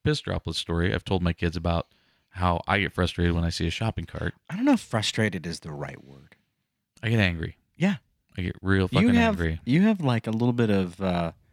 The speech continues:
Speaker 2: shopping cart rage.
Speaker 1: Rage, I would say. Yeah. And it, i-, if I, if I ever get a chance to see somebody do it, I, it will actually make the step to tell that person how I feel about that, because it's, unless you're an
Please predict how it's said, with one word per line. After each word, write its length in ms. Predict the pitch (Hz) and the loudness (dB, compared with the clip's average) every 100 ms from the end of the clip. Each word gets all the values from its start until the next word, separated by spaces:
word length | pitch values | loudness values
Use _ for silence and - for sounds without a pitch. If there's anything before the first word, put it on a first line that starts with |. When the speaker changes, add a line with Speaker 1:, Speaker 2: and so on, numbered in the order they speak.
| _ | _
Speaker 2:
shopping 360 | - 107 117 | -6 -4 -4
cart 200 | 107 90 - | -4 -6 -6
rage. 400 | 73 107 - - | -6 -6 -6 0
Speaker 1:
Rage, 380 | 104 104 98 82 | 2 4 2 0
I 80 | 82 | -2
would 140 | 85 | -2
say. 240 | - - - | -4 -8 -6
Yeah. 240 | - 90 - - _ _ _ - _ - | 0 0 0 -8 _ _ _ -20 _ 0
And 160 | 104 | 2
it, 120 | 101 - _ _ _ - | 2 -2 _ _ _ -4
i-, 120 | 107 | -2
if 220 | - 101 - | 0 0 0
I, 220 | 101 98 - - | 0 -2 -6 -12
if 140 | - | -4
I 120 | 98 98 | 0 0
ever 300 | - 120 131 | 2 0 2
get 160 | 117 | 2
a 40 | 101 | 0
chance 360 | - 101 98 - | 0 2 2 0
to 100 | 80 | -2
see 300 | - 113 113 | 0 2 2
somebody 400 | 120 117 120 117 | 2 2 2 2
do 160 | 117 120 | 2 0
it, 120 | 127 - | -2 -2
I, 240 | 95 92 - | 2 2 0
it 180 | 87 87 | -4 0
will 280 | 92 95 90 | 2 4 4
actually 320 | 90 - 85 | 2 0 0
make 320 | 90 90 - | 4 2 0
the 80 | 80 | -8
step 360 | - 85 - - | 0 0 0 -2
to 300 | 80 82 82 _ _ _ _ _ | 0 0 -2 _ _ _ _ _
tell 220 | - 98 | 2 2
that 220 | 82 - | 2 -2
person 380 | - 78 - 80 | -2 -4 -4 -8
how 200 | 82 90 78 | -8 -6 -6
I 40 | |
feel 200 | - - | -6 -8
about 200 | - - | -8 -10
that, 200 | - - | -10 -10
because 240 | - - 85 | -6 -2 -2
it's, 200 | 82 - - - - | -2 -8 -14 -8 0
unless 480 | 110 107 120 139 | 2 4 2 2
you're 80 | 165 | 2
an 80 | 135 | 0